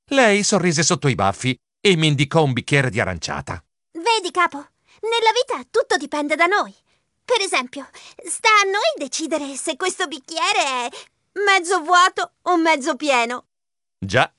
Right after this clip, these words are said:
Speaker 1: proprio così. Questo è il segreto della felicità. Sta a noi,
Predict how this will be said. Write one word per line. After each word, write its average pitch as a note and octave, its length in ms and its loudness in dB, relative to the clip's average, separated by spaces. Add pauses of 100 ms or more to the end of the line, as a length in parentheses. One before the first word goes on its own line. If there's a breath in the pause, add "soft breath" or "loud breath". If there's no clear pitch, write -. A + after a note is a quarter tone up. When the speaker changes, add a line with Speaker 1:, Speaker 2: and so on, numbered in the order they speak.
(360)
Speaker 1:
proprio G3 540 4
così. F2+ 400 -4 (320)
Questo D4+ 400 2
è F#2+ 60 2
il G2+ 80 -2
segreto D#3 360 0
della C3+ 220 0
felicità. G2+ 600 -6 (340)
Sta A#3+ 320 0
a G#3+ 40 2
noi, E3+ 460 2